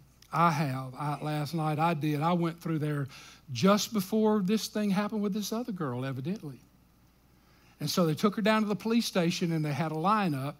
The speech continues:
and they, and she picked the guy out of the lineup that she saw.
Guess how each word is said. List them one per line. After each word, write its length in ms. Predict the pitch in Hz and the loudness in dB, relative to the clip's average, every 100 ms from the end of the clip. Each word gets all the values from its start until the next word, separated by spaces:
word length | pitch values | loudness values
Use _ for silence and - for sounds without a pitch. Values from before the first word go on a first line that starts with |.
| - | -10
and 300 | 151 143 147 | -6 -4 -4
they, 300 | 160 151 147 - - - | -2 -2 -2 -4 -20 -8
and 120 | 143 | -6
she 220 | - 214 202 | -2 0 2
picked 320 | 220 208 - | 2 0 -2
the 60 | |
guy 300 | 175 185 180 170 | 0 2 2 2
out 200 | 175 170 | 0 0
of 80 | |
the 80 | 170 | -2
lineup 440 | 180 214 214 117 - _ _ _ _ _ _ _ _ _ _ - | 0 0 -2 -8 -12 _ _ _ _ _ _ _ _ _ _ -8
that 140 | 135 | -8
she 180 | - 180 | -4 -4
saw. 380 | - 196 180 110 | -2 -4 -6 -12